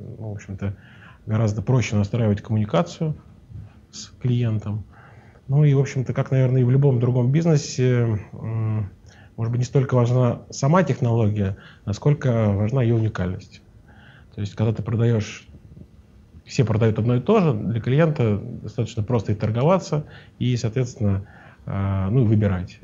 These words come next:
Когда у тебя есть что-то уникальное, насколько это применимо, там, да, то есть к продажам, а, это другой вопрос, но это всегда интересно продавать что-то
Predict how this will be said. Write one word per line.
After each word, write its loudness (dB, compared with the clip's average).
Когда 0
у 2
тебя 0
есть 0
что-то -2
уникальное, 2
насколько 0
это -2
применимо, 4
там, -8
да, 0
то -6
есть -6
к -20
продажам, 0
а, -8
это -6
другой 0
вопрос, -2
но -2
это -8
всегда 0
интересно 0
продавать -2
что-то -8